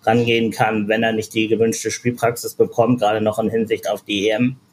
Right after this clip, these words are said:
Aber grundsätzlich würde ich Mario zustimmen, so bei den Bayern hakt es bei mir auch eher quasi auf der Sechs, beziehungsweise halt im Mittelfeld, wenn's, ähm, nach hinten geht, mehr als im Tor. Weil die Bayern spielen dominant, sind in der Bundesliga eh in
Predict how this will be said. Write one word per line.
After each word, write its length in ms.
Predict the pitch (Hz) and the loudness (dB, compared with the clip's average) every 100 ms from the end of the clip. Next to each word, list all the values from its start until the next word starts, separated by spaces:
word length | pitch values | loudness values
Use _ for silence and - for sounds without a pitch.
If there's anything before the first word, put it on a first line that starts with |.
| _ _ _ _ | _ _ _ _
Aber 400 | 104 113 107 - 110 | 0 0 0 -4 0
grundsätzlich 680 | 123 113 120 127 123 117 | 0 2 0 0 -4 -2
würde 160 | 117 110 | -2 -2
ich 100 | 107 | -2
Mario 400 | 107 110 110 107 | 0 0 2 0
zustimmen, 460 | - 123 - 110 98 | -2 -4 -2 0 0
so 140 | 104 | 2
bei 160 | 104 101 | 2 2
den 160 | 104 | 0
Bayern 440 | 101 107 107 107 104 | 2 0 0 -4 -4
hakt 260 | 110 113 - | -2 -2 -6
es 80 | - | -2
bei 140 | 113 | 0
mir 220 | 110 107 | 2 2
auch 200 | 117 117 | 0 -2
eher 440 | 110 104 104 120 - _ _ _ - | 0 0 0 -4 -10 _ _ _ 0
quasi 300 | 110 107 107 | 2 2 0
auf 140 | - | 2
der 160 | 110 98 | 0 2
Sechs, 280 | 110 110 | 0 0
beziehungsweise 680 | - 98 113 101 107 101 101 | -8 -8 -6 -2 0 2 0
halt 180 | 107 98 | 0 -2
im 220 | 104 101 117 | -2 -2 -2
Mittelfeld, 500 | 113 113 - 107 107 | 0 0 2 0 2
wenn's, 400 | 107 98 - - | 0 -2 -8 -4
ähm, 280 | 110 104 104 | -2 0 0
nach 160 | 107 | -2
hinten 300 | 117 117 113 | -2 -2 -2
geht, 400 | 104 110 107 - - - | 0 0 -2 -10 -14 -8
mehr 280 | 113 110 | 0 0
als 200 | 107 - | 0 -4
im 120 | 101 95 | -8 -2
Tor. 380 | 107 98 92 - _ _ _ _ | 0 2 -2 -8 _ _ _ _
Weil 360 | 104 104 104 - _ | 0 0 0 -6 _
die 60 | 107 | -4
Bayern 400 | 104 110 110 110 | 0 2 2 -2
spielen 600 | - 120 120 117 113 - - | -2 0 0 0 -2 -2 2
dominant, 800 | 127 131 123 123 123 123 - - | 6 6 6 4 2 0 -6 -12
sind 280 | - 120 117 | -2 0 2
in 80 | 113 | 2
der 80 | |
Bundesliga 580 | 104 117 123 120 120 117 | 4 4 4 2 0 0
eh 200 | 101 120 | 0 0
in 340 | 123 120 101 | 0 0 -6